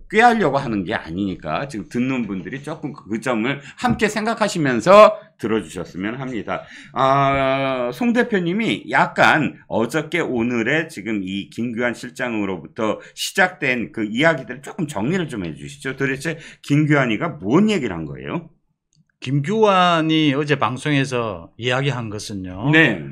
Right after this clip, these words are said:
Speaker 2: 지난 일월 중순에 소위 김건희 여사 그 가방 부분으로 인해서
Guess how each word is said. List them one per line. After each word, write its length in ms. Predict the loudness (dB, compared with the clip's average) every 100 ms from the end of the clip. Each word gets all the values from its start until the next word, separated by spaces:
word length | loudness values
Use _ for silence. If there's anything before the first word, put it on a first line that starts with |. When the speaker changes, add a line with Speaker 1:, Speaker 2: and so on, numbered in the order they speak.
| -12
Speaker 2:
지난 300 | -4 2 4
일월 300 | 4 6 4
중순에 760 | 4 -2 0 0 0 0 -2 -6
소위 580 | -4 -2 0 -2 -4 -8
김건희 460 | -6 -2 -2 0 0
여사 240 | 0 0
그 140 | -4
가방 360 | -4 -2 0 0
부분으로 480 | -2 -4 -4 -2 -4
인해서 640 | -4 -6 -4 -2 -2 -6